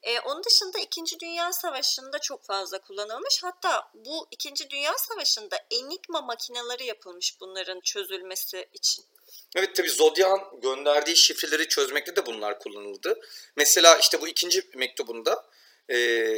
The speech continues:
Speaker 2: mesela yine cinayetin detaylarını veriyor ve polisin şifreleri çözememesi ve hatta kendini yakalayamaması ile ilgili ciddi anlamda dalga geçiyor burada polisle. Ve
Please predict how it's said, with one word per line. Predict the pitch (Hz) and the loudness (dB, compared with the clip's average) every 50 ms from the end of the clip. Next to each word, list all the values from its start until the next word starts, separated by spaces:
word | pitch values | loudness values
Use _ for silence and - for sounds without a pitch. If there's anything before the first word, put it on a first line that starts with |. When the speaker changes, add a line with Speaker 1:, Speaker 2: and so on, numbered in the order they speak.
| 107 101 | -2 -4
Speaker 2:
mesela | 120 120 - - 127 | -4 -2 0 0 0
yine | 127 135 160 156 135 | 0 2 2 2 4
cinayetin | - - 139 135 123 123 117 - 135 120 | 4 4 4 6 4 4 2 0 0 0
detaylarını | 120 117 - 131 123 123 123 135 147 190 214 | 0 2 4 4 4 4 4 2 0 0 0
veriyor | 226 170 160 156 - - - - - - - _ - | 0 2 2 2 2 2 0 -4 -10 -20 -14 _ -2
ve | 151 147 - | -2 -2 0
polisin | - - - 214 202 208 - - 156 156 156 - _ _ _ - | 0 0 2 4 4 4 4 4 2 0 -2 -6 _ _ _ 4
şifreleri | - - 190 190 - - 190 175 170 170 170 | 4 6 6 6 4 2 2 2 2 2 2
çözememesi | - 156 139 131 170 190 196 165 131 117 - - - 139 175 156 | 2 2 2 2 2 2 0 0 0 0 0 0 0 -2 -4 -2
ve | 139 | 0
hatta | 135 170 - - 147 131 - | 0 0 4 4 4 4 4
kendini | - - 151 147 151 165 185 170 139 120 | 4 4 4 4 2 0 -6 -6 -4 -4
yakalayamaması | 120 - - 160 156 165 185 202 190 175 147 135 123 - 143 | -4 -2 0 2 6 6 6 6 6 2 -2 0 0 0 0
ile | 123 123 | -2 -4
ilgili | 123 120 120 151 190 208 202 - - _ _ | -6 -6 -2 0 2 2 0 -2 -10 _ _
ciddi | - - - - - 208 | 0 0 2 4 6 6
anlamda | 185 151 139 151 202 - - | 6 6 4 2 2 4 4
dalga | 127 120 117 120 | 4 2 2 0
geçiyor | 113 101 101 - - 117 107 - | -6 -8 -6 -6 -4 -4 -4 -4
burada | - 98 - | -6 -10 -14
polisle. | - - 104 95 90 - - - 85 - _ - - - - - _ - | -12 -10 -10 -6 -4 -4 -4 -4 -6 -8 _ -14 -20 -20 -20 -20 _ -4
Ve | 131 135 165 208 - - - | 2 6 8 8 8 8 4